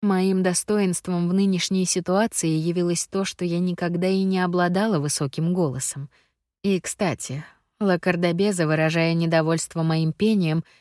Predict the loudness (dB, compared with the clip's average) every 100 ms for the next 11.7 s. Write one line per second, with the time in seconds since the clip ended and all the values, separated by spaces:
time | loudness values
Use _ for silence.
0 | _ 0 0 0 -2 -2 0 -2 -2 -2
1 | -2 -2 -2 0 0 -4 -2 -2 -2 0
2 | 0 0 -2 -2 0 0 2 0 -4 _
3 | _ _ -2 0 0 0 0 0 -2 0
4 | 0 0 0 0 0 0 -2 -6 -2 0
5 | 0 2 4 4 2 -2 -8 -14 -14 _
6 | _ _ _ _ _ _ -2 -2 0 -2
7 | -2 0 0 2 4 2 2 2 2 2
8 | 0 0 0 2 2 0 -2 -2 -2 0
9 | 0 0 0 0 2 0 0 0 0 0
10 | 0 -2 -2 -4 -6 -6 -4 -2 -2 -2
11 | -4 -4 -6 -10 -10 -10 -12